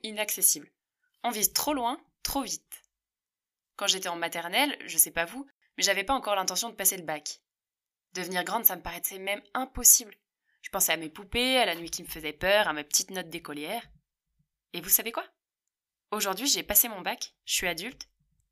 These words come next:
et le truc de dingue, c'est que je conduis même des voitures. C'est un truc que j'aurais jamais pu imaginer. Alors comment j'en suis arrivée là ? Ben comme tout le monde en fait, en suivant mon petit bonhomme de chemin, qui n'a pas toujours été facile, mais qui s'est fait petit à petit.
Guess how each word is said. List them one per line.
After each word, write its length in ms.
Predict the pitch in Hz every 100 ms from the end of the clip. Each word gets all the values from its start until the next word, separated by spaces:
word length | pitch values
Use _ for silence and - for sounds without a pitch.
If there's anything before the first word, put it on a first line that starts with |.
| _ _ _
et 460 | - 185 175 160 151
le 100 | 151
truc 200 | - 165
de 80 | 160
dingue, 160 | 190
c'est 120 | -
que 80 | 160
je 60 | -
conduis 240 | 170 160
même 220 | 170 214
des 100 | 160
voitures. 400 | 165 175 196 - _ _ _ -
C'est 100 | 180
un 60 |
truc 180 | - 190
que 80 | 190
j'aurais 240 | 170 170
jamais 320 | 160 180 180
pu 140 | 180 - 170
imaginer. 420 | 165 170 180 - _ _ _ _ _ _ _ _ -
Alors 200 | 196 196
comment 240 | 277 277
j'en 120 | 214
suis 180 | 202 196
arrivée 260 | 180 180 175
là ? 160 | 160 - - _ _ _ _ _
Ben 100 | 180
comme 180 | 254 277
tout 120 | 254
le 100 | 269
monde 100 | 349
en 60 | -
fait, 380 | - 156 - _ _ _ _ -
en 80 | 180
suivant 320 | - 226 226
mon 160 | 233
petit 260 | 269 202 220
bonhomme 260 | 208 190 175
de 100 | 170
chemin, 340 | - 156 226 - -
qui 100 | 180
n'a 120 | 160
pas 100 | 175
toujours 240 | - 180
été 180 | 175 165
facile, 320 | 165 - 285
mais 120 | 196
qui 140 | 185 190
s'est 120 | 180
fait 140 | 202
petit 420 | 220 - 202 - 175
à 40 |
petit. 300 | 160 -